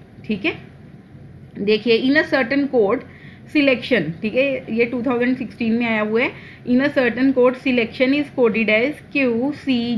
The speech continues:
जे सी ए आर जी एम एल, ठीक है, तो Americans का आपको code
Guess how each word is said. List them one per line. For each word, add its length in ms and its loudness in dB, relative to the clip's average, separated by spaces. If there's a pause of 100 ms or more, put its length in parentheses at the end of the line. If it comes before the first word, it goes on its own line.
जे 400 0 (680)
सी 580 2
ए 340 2
आर 380 0 (100)
जी 360 0
एम 220 2
एल, 200 -2 (300)
ठीक 200 -4
है, 120 2
तो 140 -2
Americans 640 0
का 120 -4
आपको 420 -4
code 320 -2